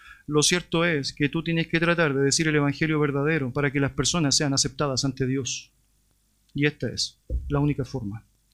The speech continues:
Pablo es enfático. Mira ya cómo utiliza la terminología.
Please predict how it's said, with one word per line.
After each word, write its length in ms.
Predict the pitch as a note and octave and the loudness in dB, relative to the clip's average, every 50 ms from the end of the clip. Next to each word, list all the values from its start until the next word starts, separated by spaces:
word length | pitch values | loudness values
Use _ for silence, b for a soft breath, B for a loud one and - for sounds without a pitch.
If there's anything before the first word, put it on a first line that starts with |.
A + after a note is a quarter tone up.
| B B B B B B B | B B B B B B B
Pablo 200 | E3 E3+ E3+ E3+ | 0 2 2 4
es 80 | E3 | 4
enfático. 480 | E3+ D#3 F3+ F3+ E3 C3 C3+ B2 A#2+ - _ | 4 2 2 0 0 -2 -4 -6 -8 -8 _
Mira 240 | - D#3+ F3 F#3 E3+ | 0 2 2 4 4
ya 320 | E3 F3 E3+ D#3 C3+ - - | 2 2 0 -2 -4 -6 -2
cómo 160 | E3+ E3 D#3+ | 0 2 2
utiliza 340 | D3+ D#3+ D#3 E3 F3 - E3 | 2 2 2 2 2 2 2
la 120 | D#3+ D#3 | 2 2
terminología. 680 | E3 D#3 D#3 D#3 D#3 D#3 D#3 - - A3+ F3+ D3 B2 | 4 4 6 6 6 6 4 4 2 2 2 0 0